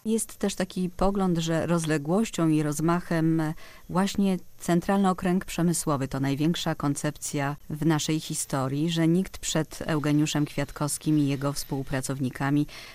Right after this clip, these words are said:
takiej śmiałej koncepcji uprzemysłowienia Polski nie stworzył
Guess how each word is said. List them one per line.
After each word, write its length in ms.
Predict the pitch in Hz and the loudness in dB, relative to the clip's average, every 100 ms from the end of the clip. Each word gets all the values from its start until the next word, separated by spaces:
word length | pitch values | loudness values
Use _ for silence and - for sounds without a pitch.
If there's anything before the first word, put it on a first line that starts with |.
| - | -10
takiej 460 | 151 - 147 143 | -8 -4 0 0
śmiałej 580 | 135 - 151 151 170 151 | 0 2 4 4 4 4
koncepcji 640 | 139 143 147 156 147 - 147 | 2 0 2 0 -2 -2 -2
uprzemysłowienia 960 | - 180 - 143 147 - 147 151 156 | 0 0 2 4 4 2 2 2 2
Polski 480 | 147 151 143 - 151 | 0 -2 -2 -4 -2
nie 160 | 147 143 | 2 0
stworzył 540 | - - - - - | -2 -6 -4 -4 -6